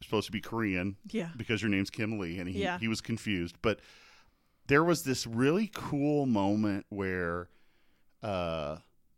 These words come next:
Speaker 1: he took the sono,
Speaker 2: Yeah.
Speaker 1: and it was just, like, divine guidance of hand, because,
Speaker 2: Oh my
Speaker 1: uh,
Speaker 2: gosh,
Speaker 1: he
Speaker 2: yeah.
Speaker 1: immediately put the sonogram on her heart.
Speaker 2: So, uh, ladies,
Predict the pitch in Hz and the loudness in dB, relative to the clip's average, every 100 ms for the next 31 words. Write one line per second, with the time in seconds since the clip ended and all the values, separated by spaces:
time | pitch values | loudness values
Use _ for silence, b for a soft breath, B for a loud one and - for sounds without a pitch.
0 | - - - _ _ _ _ _ _ - | -20 -20 -20 _ _ _ _ _ _ -18
1 | - 131 127 131 127 - 127 156 - 113 | -8 0 2 2 0 -4 -4 -4 -4 -8
2 | 131 123 139 101 95 104 107 b b 180 | -4 -2 -2 -2 -2 -4 -6 b b -10
3 | 165 156 131 117 110 104 - b b b | -10 -6 -2 0 0 -2 -10 b b b
4 | b 139 147 147 151 - 143 127 107 101 | b -2 0 2 2 2 4 4 0 -4
5 | - 127 110 110 135 151 147 123 123 139 | -12 -4 0 4 4 4 2 2 2 4
6 | 131 127 117 107 127 120 110 98 131 196 | 2 2 0 0 0 0 0 0 0 0
7 | 175 - 160 160 160 - - 156 143 151 | -2 -2 -4 -4 -6 -6 2 6 6 8
8 | 175 190 196 139 139 - 160 147 127 - | 6 6 2 0 -2 0 -2 -2 -2 0
9 | 135 151 135 110 95 110 104 90 - 147 | 0 2 0 -2 0 0 0 -2 2 2
10 | 101 - - - _ _ - 208 208 131 | 2 -6 -20 -20 _ _ -8 -4 -2 -4
11 | - 185 185 180 185 185 190 - | -10 -12 -2 -2 0 -2 -6 -12